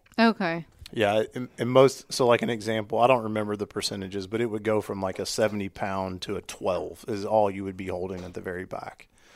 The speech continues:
Speaker 2: So n-, when you're looking at the bow, it'll say seventy-five percent let off, eighty-five percent let off.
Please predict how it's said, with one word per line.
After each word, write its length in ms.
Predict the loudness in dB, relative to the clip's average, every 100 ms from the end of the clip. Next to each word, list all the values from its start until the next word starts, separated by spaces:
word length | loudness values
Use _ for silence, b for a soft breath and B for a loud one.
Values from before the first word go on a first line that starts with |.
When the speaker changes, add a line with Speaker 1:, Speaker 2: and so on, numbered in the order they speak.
| b b
Speaker 2:
So 560 | -6 0 2 2 -2 -8 _
n-, 140 | -14 -14 -6
when 160 | -2
you're 80 | 0
looking 280 | 2 2 0
at 120 | -2
the 100 | -4
bow, 420 | -2 2 4 4
it'll 200 | 2 -2
say 480 | -2 0 2 0 -4
seventy-five 520 | -4 -2 -2 0 -4
percent 300 | -4 -8 -8
let 140 | -6 -4
off, 240 | -6 -4 -4
eighty-five 360 | -4 -4 -6
percent 320 | -4 -10 -8
let 160 | -4 -2
off. 300 | -2 -4 -10